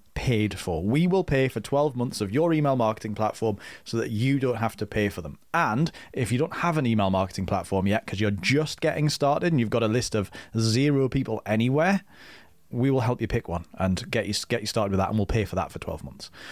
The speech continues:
Once you're in that, we'll also give you twelve months of our league membership, which has all of our campaigns, resources, coaching, and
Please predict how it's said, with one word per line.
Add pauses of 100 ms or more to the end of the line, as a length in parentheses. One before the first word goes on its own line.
(140)
Once
you're
in
that,
we'll
also
give
you
twelve
months
of
our
league
membership,
which
has
all
of
our
campaigns,
resources,
coaching,
and